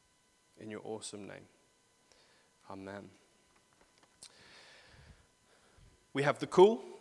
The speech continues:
at the beginning, the calling of the disciples, that call to follow. In the middle, we have this reveal, this wonderful, "This is who you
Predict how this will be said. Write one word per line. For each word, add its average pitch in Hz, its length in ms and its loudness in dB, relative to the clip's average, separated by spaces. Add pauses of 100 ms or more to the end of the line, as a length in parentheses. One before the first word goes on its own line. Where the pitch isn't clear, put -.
(140)
at 143 100 -4
the 147 80 -8
beginning, 156 420 -2 (1400)
the - 80 -16
calling 151 340 -6
of 123 100 -8
the 131 60 -8
disciples, 147 560 -2
that - 180 -4
call 139 240 -6
to - 120 -10
follow. 170 440 2 (320)
In 160 140 0
the 151 60 0
middle, 175 540 2 (200)
we 151 140 0
have 143 500 0
this 143 300 0
reveal, 139 640 2
this 127 240 -6
wonderful, 156 560 2
"This 165 440 -2
is 135 420 -2
who 135 380 -2
you 127 380 -6